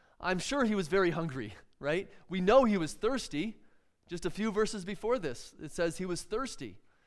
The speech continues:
and he was, I'm sure, hungry as well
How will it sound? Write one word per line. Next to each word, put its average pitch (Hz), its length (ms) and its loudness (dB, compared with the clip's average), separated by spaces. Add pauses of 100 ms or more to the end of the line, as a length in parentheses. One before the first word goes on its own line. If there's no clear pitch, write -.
(280)
and 151 200 -6
he 196 120 -2
was, 190 240 -4 (320)
I'm 175 100 -6
sure, 202 220 2
hungry 220 420 0
as 180 160 2
well 170 400 -4